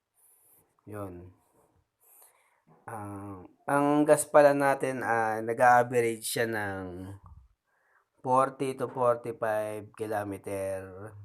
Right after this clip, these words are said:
per liter. Bali, parang average siya ng piso lang. Piso per kilometer lang. Yun.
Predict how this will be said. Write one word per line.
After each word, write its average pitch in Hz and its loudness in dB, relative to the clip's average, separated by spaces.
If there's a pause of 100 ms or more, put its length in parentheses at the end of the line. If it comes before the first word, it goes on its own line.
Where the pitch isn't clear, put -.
per 110 -4
liter. 104 -8 (1300)
Bali, 131 4 (160)
parang 104 0 (440)
average 120 -6
siya 123 -6
ng 120 -12
piso 123 -6
lang. 95 -4 (2000)
Piso 120 -4
per 117 2
kilometer 110 2
lang. 90 -6 (1700)
Yun. 92 -10